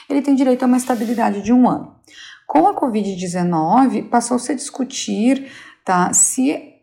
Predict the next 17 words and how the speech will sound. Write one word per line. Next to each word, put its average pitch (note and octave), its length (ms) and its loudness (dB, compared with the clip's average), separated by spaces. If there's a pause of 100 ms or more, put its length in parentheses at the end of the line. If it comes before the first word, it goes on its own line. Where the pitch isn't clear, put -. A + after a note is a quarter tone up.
(120)
aquele C#4+ 400 -2
empregado A3+ 600 -2
que A3+ 120 -6
adquire G#3+ 880 -2
um, G#3+ 300 2
a G3+ 60 2
covid G#3 260 -4
dezenove G#3 420 0
no A3+ 460 2
trabalho, A3 720 2 (300)
ele A3+ 140 0
teria B3 500 2
direito G#3 580 0
a A3+ 100 0
esse A3 220 -2
auxílio G#3 300 -6
doença A3 680 0